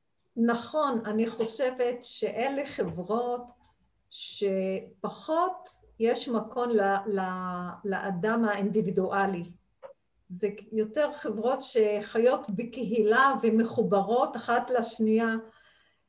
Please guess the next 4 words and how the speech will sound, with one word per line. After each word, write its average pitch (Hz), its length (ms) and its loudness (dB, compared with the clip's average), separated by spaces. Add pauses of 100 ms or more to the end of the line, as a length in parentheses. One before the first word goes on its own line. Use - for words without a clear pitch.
(280)
ש-, - 280 -6 (800)
שיש 403 480 6
יתרון 220 600 8
בזה 190 400 0